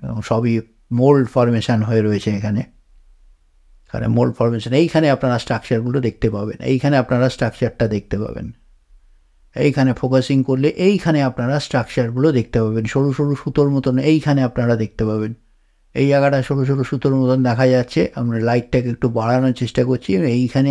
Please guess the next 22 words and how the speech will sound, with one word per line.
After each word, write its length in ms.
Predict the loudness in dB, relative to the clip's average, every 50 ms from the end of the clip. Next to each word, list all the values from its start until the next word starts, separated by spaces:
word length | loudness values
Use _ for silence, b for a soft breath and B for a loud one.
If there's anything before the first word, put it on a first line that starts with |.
| 2
আপনারা 320 | 0 -2 -2 -2 -2 -2 -2
সরু 260 | -2 -2 -2 -2 -2
সরু 200 | -2 -2 -2 -2
সুতোর 320 | -2 -4 -2 0 2 2 2
মতন 280 | 2 0 -2 -2 -2 -4 -6 -10 _ _ _ _ _ _ _ _ _
ফর্মেশন 520 | 0 0 2 2 2 2 2 2 2 2
আপনারা 340 | 2 0 0 -2 -2 -2 -2
এখানে 280 | -2 -2 0 0 0 2
দেখতে 280 | 0 -2 -2 -2 -2 -2
পাবেন। 360 | -2 -2 -4 -4 -6 -8 -8
এটা 200 | -6 -2 0 0
মাইকোটক্সিনের 760 | 0 0 0 -2 -2 -2 -2 -4 -4 -6 -4 -4 -2 -2 0
মোল্ড, 320 | 2 4 4 4 2 2 -2
এটা, 220 | -4 -6 -10 -12 -16 _ _ _ _ _ _ _ _ _ _ _ _ _ _ _ -4
এটা 360 | 0 0 2 2 2 0 2
ফিউমোগাসা 600 | 2 2 4 4 4 4 4 4 2 2 0 2
মোল্ড, 320 | 4 4 4 4 4 2 -2
এটা, 200 | -4 -4 -6 -10 -10 -14 _ _ _ _ _ _ -20 -20 -20 _ _ -20 -20 -20 -20 _ -20 -20 -20 _ -20 -20 _ _ _ _ -20 -20 -20 _ _ _ _ _ -20 _ _ _ -20 -20 -20 -20 _ _ _ _ _ _ _ _ _ _ _ _ _ _ _
এটা 160 | -12 -12 -2
ফার্মিগোসা 600 | 2 4 4 4 4 4 4 4 4 4 4 4
মোল্ড, 400 | 4 4 4 4 4 4 2 2
এটা, 220 | -2 -8 -10 -14